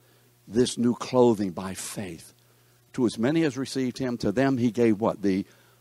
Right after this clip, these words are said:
authority to become the children of God,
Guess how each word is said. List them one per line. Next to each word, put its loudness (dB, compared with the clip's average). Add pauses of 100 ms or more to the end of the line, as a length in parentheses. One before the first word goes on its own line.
(480)
authority -2 (1700)
to -2
become 4 (1300)
the -12
children 2
of -2
God, 0